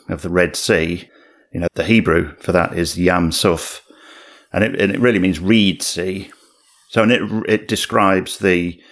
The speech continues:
relatively shallow waters of the end of the Red Sea in northern Egypt, and it's marshland, and it describes the, the place where the Israelites ultimately escaped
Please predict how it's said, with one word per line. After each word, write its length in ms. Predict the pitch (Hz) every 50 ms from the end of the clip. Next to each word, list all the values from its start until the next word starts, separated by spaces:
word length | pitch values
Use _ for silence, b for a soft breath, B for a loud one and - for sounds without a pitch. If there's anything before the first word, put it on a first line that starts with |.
| b b b b b b b
relatively 560 | - 113 127 139 135 131 - - 101 - 95 92
shallow 600 | - - - - 117 98 87 82 80 82 85 90 -
waters 720 | - 98 90 85 - - - 90 95 - - - - - -
of 380 | - 90 82 - - - - _ _ _ _ _ _ _ - - _ _
the 160 | - 107 -
end 240 | 104 104 98 92 90
of 100 | 90 -
the 100 | 92 82
Red 200 | 85 90 82 -
Sea 260 | - - 101 90 85
in 120 | 82 82 82
northern 300 | 90 90 82 87 87 90
Egypt, 460 | 90 82 - - - - - - B B B B B B B B
and 140 | - 87 90
it's 160 | 90 90 -
marshland, 800 | - 92 90 90 87 - - 95 85 82 82 82 82 82 76 - - -
and 220 | 85 82 85 - -
it 140 | - - -
describes 440 | - - - 98 87 82 80 - -
the, 80 | -
the 100 | - -
place 400 | - - - - 90 87 78 - -
where 220 | - 95 90 85 -
the 120 | 82 82
Israelites 440 | 82 - 98 87 78 82 - 82 -
ultimately 400 | 92 85 - - - - 82 78
escaped 460 | 76 - - - 92 85 - - -